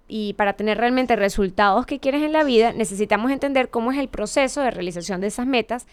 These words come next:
y cómo van transcurriendo a lo largo de nuestro cuerpo para poder lograrlas. Entonces,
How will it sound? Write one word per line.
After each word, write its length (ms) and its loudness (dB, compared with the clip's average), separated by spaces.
y 100 -8
cómo 220 2
van 180 2
transcurriendo 920 0
a 60 4
lo 60 2
largo 320 2
de 80 2
nuestro 320 -2
cuerpo 300 -2
para 260 0
poder 320 -2
lograrlas. 560 -4
Entonces, 480 -8